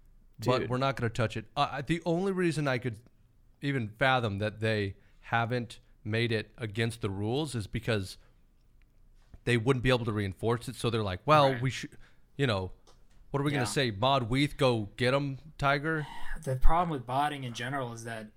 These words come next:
Speaker 3: it's literally going to become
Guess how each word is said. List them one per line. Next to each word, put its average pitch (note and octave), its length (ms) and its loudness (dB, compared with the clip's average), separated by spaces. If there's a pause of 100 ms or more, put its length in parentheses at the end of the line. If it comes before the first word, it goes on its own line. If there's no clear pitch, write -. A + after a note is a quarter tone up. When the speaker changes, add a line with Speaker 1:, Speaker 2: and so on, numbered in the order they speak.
(100)
Speaker 3:
it's - 400 -2
literally D3 580 2
going B2+ 280 -4
to B2 60 -12
become A#2 800 -6